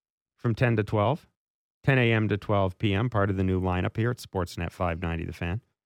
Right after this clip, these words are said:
And, uh, but we're not going anyway, just because, a-, anywhere, just because the Jays are out of the season. We'll be doing Blair and Barker through the end of the World Series, the winter meetings.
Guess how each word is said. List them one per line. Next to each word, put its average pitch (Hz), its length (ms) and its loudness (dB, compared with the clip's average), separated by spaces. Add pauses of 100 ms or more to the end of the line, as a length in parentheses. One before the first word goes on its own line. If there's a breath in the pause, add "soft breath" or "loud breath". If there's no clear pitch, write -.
(800)
And, 90 420 -4
uh, 87 440 -2 (760)
but 190 120 2
we're 277 120 4
not 285 160 0
going 202 240 4
anyway, 123 340 2
just 127 200 -6
because, 127 260 0
a-, 135 260 2
anywhere, 117 320 2
just 101 220 -4
because 98 220 -2
the 92 60 -4
Jays 95 300 0
are 98 80 0
out 92 80 2
of 82 80 -2
the 87 60 -4
season. 95 340 -4
We'll 107 140 2
be 107 140 -2
doing 95 340 0 (360 soft breath)
Blair 101 200 2
and 101 100 2
Barker 92 340 2
through 110 300 0
the 104 140 4
end 101 120 2
of 98 60 2
the 95 80 0
World 101 300 0
Series, 95 500 -2 (360)
the 107 60 0
winter 107 240 2
meetings. 92 460 0